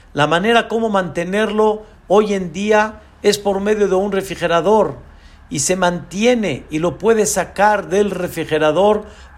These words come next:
lo puedes sacar fresco, lo puedes sacar frío.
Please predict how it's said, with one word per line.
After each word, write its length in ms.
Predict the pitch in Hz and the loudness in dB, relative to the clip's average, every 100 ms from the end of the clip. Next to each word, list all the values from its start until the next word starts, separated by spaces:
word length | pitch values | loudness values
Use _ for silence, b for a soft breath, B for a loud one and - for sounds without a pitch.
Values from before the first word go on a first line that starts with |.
| - | -8
lo 200 | 156 151 | 0 0
puedes 280 | 151 202 185 | 2 0 0
sacar 340 | 180 - 185 | -2 0 0
fresco, 720 | 160 - 160 190 - - 110 - B B B - | -2 -4 -2 0 -2 -4 -12 -12 B B B 0
lo 180 | 143 | 0
puedes 300 | 139 208 202 | 4 2 2
sacar 640 | - 156 - 185 202 170 - | 2 -2 2 2 2 0 -12
frío. 760 | - - 175 196 240 185 110 | -20 -12 -4 0 2 0 0